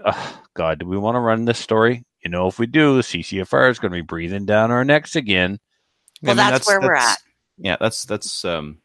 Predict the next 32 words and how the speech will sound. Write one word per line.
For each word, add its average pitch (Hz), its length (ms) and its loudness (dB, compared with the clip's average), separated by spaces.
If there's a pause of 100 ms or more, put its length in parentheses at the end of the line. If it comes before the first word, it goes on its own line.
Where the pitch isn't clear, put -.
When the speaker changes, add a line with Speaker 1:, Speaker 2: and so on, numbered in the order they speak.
(120)
Speaker 3:
yeah, 123 120 0
we 139 120 2
Speaker 1:
I - 40 2
Speaker 3:
can, - 120 4
we - 40 4
Speaker 1:
don't 113 100 2
Speaker 3:
can 156 80 0
apply 165 260 0 (100)
pressure. 117 440 0
If, 92 80 -4 (100)
if 113 180 -6
you 110 80 -2
look 123 200 0
at, 98 280 2
uh, 87 340 2 (500)
the 101 160 0
editor 95 340 0
that, 87 280 -4
that, 85 280 -6
uh, 78 260 -4
you 85 200 -8
were 92 120 -4
responding 85 520 -6
to 85 180 -8
there, 80 160 -6
Tracy, 85 380 -4
you 90 40 -6
go 127 140 2
look 101 180 -2
through - 180 -6
his 101 180 -2
Twitter. 80 420 2